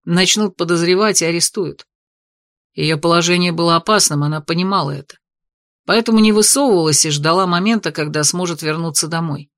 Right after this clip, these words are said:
И ты запомни, никакого возмущения или недовольства по поводу положения женщин.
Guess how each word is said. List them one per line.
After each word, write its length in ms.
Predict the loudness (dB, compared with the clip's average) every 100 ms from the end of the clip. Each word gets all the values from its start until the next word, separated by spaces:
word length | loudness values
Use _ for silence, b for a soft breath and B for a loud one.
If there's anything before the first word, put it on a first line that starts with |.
| _ _ _ _ _ _ -6
И 140 | -6
ты 180 | 0 0
запомни, 520 | 0 -4 -8 -8 -14 _ _ _ _ _ -4
никакого 920 | 2 2 2 -2 -4 -2 0 2 2
возмущения 880 | 2 0 0 0 0 2 0 0 -2
или 260 | 0 0
недовольства 680 | 0 0 -2 -2 -2 0 -2
по 140 | -2 -2
поводу 360 | -2 -2 -4
положения 560 | -2 -2 0 0 0 -2
женщин. 480 | -4 -4 -6 -8